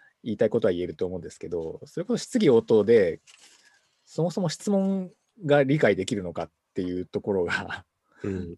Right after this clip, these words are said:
Speaker 1: こう、すごく心配ですね。
Speaker 2: うん、うん。あの、すんごいわかります。
Speaker 1: <laughs>
Speaker 2: いや、さっきのあの、ピッチ、プレゼンよりキューアンドエーの方が怖いみたいなじゃないですけど、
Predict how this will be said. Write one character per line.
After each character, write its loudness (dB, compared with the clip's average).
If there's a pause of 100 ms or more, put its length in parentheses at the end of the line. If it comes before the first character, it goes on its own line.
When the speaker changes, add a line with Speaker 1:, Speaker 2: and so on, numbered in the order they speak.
Speaker 1:
こ -12
う、 -18
す -8
ご -4
く -8
心 -8
配 -4
で -8
す -16
ね。 -16
Speaker 2:
う -2
ん、 0
う -4
ん。 -10 (440)
あ -2
の、 -2
す -18
ん -4
ご 4
い 2
わ -4
か -4
り -6
ま -8
す。 -14
Speaker 1:
<laughs> 0
Speaker 2:
い -6
や、 -4
さ -2
っ 0
き -8
の 4
あ 4
の、 0 (560)
ピ -2
ッ -8
チ、 -10
プ -8
レ 0
ゼ 0
ン 2
よ 2
り -2
キ -4
ュ 0
ー 4
ア 2
ン 0
ド 4
エ 4
ー 0
の -4
方 -4
が -4
怖 -4
い -4
み -10
た -6
い -2
な -4
じ -2
ゃ -4
な -4
い -8
で -18
す -20
け -16
ど、 -20